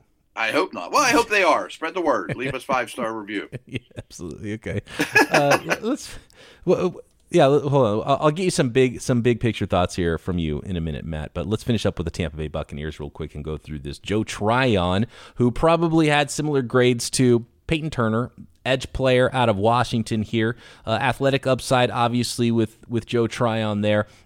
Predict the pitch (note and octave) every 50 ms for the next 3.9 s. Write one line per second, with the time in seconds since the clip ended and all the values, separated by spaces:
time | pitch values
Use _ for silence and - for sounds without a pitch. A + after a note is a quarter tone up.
0 | _ - A#2 A2+ A2 A2+ A2 A2+ G#2+ - - A2+ A2+ E2 B2 A#2+ - - G#3+ D#4+
1 | E4 - - G#3 B3 F#3 E3+ D3 D#3 D#3+ D#3+ G3 A3 F3 G3+ G3+ G3+ F3+ - -
2 | E3 E3 E3 E3+ E3 E3+ F3 F3 F3+ F3 E3 E3+ F3+ E3+ D3+ - - - C#3 -
3 | - - D#3+ D#3+ D#3 - D#3+ C#3+ C#3+ D3 C#3+ C#3+ C#3+ - - C3+ C3 B2+